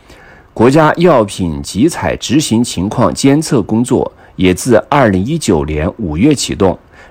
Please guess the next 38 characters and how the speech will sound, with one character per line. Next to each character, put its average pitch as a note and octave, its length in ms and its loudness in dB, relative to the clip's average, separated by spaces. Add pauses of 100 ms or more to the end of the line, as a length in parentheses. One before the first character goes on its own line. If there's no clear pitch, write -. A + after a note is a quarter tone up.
由 G2+ 280 4
医 D3 180 0
保 C#3 220 2
部 F#2+ 140 -2
门 D2+ 220 -2
牵 G#2 260 0
头， D#2 360 -2 (260)
协 - 240 2
调 G#2 240 2
区 F3 340 -2
域 B2+ 80 4
内 B2+ 300 2
药 C#3+ 220 4
品 F2+ 260 -6
采 - 300 -4
购 D3+ 200 0
平 F#2+ 260 -4
台 D#2 260 -4 (400)
等 D#2+ 260 0 (200)
按 C#3 240 4
月 E3+ 240 4
进 F2+ 240 -2
行 D#2 280 -6
数 C#3 300 0
据 G2 160 -4
收 B2+ 260 2
集、 E2 340 -2 (280)
审 D#2+ 340 -4
核、 F2 380 0
汇 C#3+ 380 2
总、 D2 260 -4 (280)
分 C#3+ 280 4
析 C3+ 300 0
及 F#2 220 -2
报 A2+ 220 2
送 D2+ 220 -6
工 E2+ 180 -4
作。 F2+ 220 0